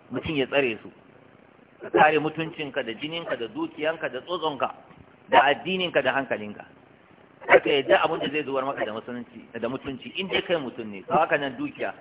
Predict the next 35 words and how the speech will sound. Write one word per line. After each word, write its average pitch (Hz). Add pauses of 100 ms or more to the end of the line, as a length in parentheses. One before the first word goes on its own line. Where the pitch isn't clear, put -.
kar -
ka 175
zuwar 165
da -
wani 135
mutunci, 143 (420)
kar 185
ka 185 (180)
ciwa 185
wani 156
dukiyansa 156
ta 151
hanyar 156
barna, 131 (640)
sannan 143
kar 156
ka -
zuwar 139
da 113
wani 113
jininsa. 107 (380)
Wannan 139
duk 165
mun 170
yi 175
bayanin 143
sa -
a 101
can -
baya, 101 (360)
hadisin 107
baya. 92 (720)
Sai 156
ce -
at-taqwa 139